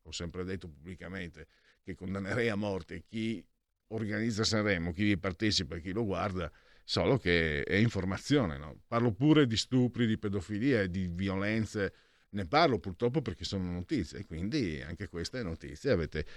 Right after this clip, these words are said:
Poi s-, penso, temo, visto che ci sono stati dieci milioni di spettatori, temo che anche molti di, di voi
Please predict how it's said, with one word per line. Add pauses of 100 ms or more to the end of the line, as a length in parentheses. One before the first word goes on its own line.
(120)
Poi
s-, (380)
penso,
temo, (720)
visto
che
ci
sono
stati
dieci
milioni
di
spettatori, (320)
temo
che
anche
molti
di,
di
voi